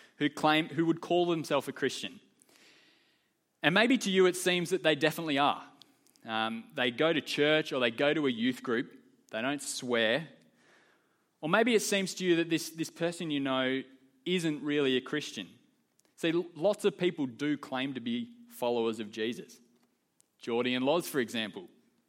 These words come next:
If you ask them, "Geordie," or, "Hey, Loz, are you a Christian?" I reckon they'd probably say, "Yeah, we're Christians." If you ask the next guy, Chance the Rapper, if you asked him the same question, "Chance, are you a Christian?"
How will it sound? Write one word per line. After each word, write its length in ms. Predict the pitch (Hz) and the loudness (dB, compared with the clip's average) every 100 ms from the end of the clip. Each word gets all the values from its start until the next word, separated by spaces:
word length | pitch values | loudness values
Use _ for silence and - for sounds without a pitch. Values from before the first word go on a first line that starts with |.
| _ _ _ | _ _ _
If 120 | - | -2
you 80 | 156 | 2
ask 260 | 165 156 160 | 2 2 0
them, 400 | 156 151 147 127 - _ | 0 0 -4 -10 -20 _
"Geordie," 400 | 147 139 135 95 | -4 -2 -2 -4
or, 240 | 101 101 - | -6 -6 -4
"Hey, 140 | 127 123 | -2 0
Loz, 360 | 147 123 98 | 0 -2 -2
are 100 | 127 | -4
you 180 | 123 143 | -2 -2
a 20 | |
Christian?" 420 | 131 196 190 135 - | -2 -2 -2 -6 -2
I 160 | 151 175 | 4 4
reckon 220 | 170 165 | 4 4
they'd 140 | 147 | 2
probably 240 | 151 147 147 | 4 0 0
say, 440 | - 120 110 110 - - _ _ | 0 2 2 0 -4 -20 _ _
"Yeah, 280 | 135 131 98 - 123 | -2 0 0 -6 -8
we're 100 | 113 | -6
Christians." 540 | 139 123 - 95 - _ _ _ _ _ _ _ _ _ _ _ - - _ _ _ _ _ _ _ _ _ | -4 -4 -6 -18 -20 _ _ _ _ _ _ _ _ _ _ _ -20 -20 _ _ _ _ _ _ _ _ _
If 160 | 151 156 | -2 2
you 80 | 156 | 4
ask 440 | 151 143 - - - | 6 4 0 -12 -10
the 140 | 127 127 | -4 0
next 300 | 147 - - | 0 -2 -2
guy, 420 | 123 92 127 175 - _ _ _ _ | -2 -2 -6 -8 -16 _ _ _ _
Chance 360 | - 147 147 143 | -2 2 2 0
the 140 | 127 | -6
Rapper, 420 | 110 120 - 220 220 - _ _ _ | -2 -2 0 -4 -4 -18 _ _ _
if 140 | 147 | -4
you 80 | 165 | 0
asked 320 | 185 175 - | 2 2 0
him 300 | 143 165 226 | -2 0 0
the 100 | 180 | -2
same 240 | - 156 135 | -2 0 0
question, 440 | 135 139 214 202 | 0 -2 -2 -6
"Chance, 300 | - 185 131 - | -4 -4 -2 -2
are 60 | |
you 220 | 131 156 151 | 0 2 0
a 40 | |
Christian?" 800 | - - 190 - 131 104 147 | 0 -2 -2 -2 -4 -4 -6